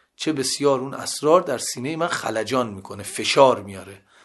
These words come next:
مثل یه چیزی که از اطراف می‌خواد دستشو باز کنه، قفسی رو باز کنه، جاشه اینجور می‌خواد حمله می‌کنه به اطراف سینه من، سنگینی می‌کنه بر من. "حتی یأخذنی منه شبه الجنون"،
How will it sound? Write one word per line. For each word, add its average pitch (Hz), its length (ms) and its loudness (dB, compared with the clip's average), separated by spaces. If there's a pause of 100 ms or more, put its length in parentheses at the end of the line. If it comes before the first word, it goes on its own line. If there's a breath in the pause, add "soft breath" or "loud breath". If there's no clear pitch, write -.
(120 soft breath)
مثل 123 180 -4
یه 143 80 -2
چیزی 139 280 -8
که 135 100 0
از 120 180 -2
اطراف 143 420 0
می‌خواد 139 320 -6
دستشو 135 420 -4
باز 127 360 4
کنه، 123 220 -6
قفسی 120 500 -2
رو 117 80 0
باز 113 320 0
کنه، 123 240 -8
جاشه 120 440 -2
اینجور 107 420 -8 (480 soft breath)
می‌خواد - 360 2 (440)
حمله 131 460 0
می‌کنه 127 340 -6
به 110 140 -4
اطراف 101 340 -10
سینه 98 420 -14
من، - 200 -20 (440)
سنگینی 117 560 -6
می‌کنه 95 320 -10
بر 101 140 -16
من. 104 160 -20 (640 loud breath)
"حتی 185 500 2
یأخذنی 131 640 0
منه 127 280 -4
شبه 190 300 0
الجنون"، 104 440 -12